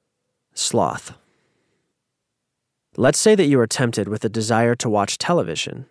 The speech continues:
instead of spending your time more productively, as you know you should. In the past,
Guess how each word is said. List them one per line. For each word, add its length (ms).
instead 320
of 100
spending 380
your 100
time 320
more 140
productively, 920
as 160
you 60
know 140
you 160
should. 340
In 120
the 80
past, 560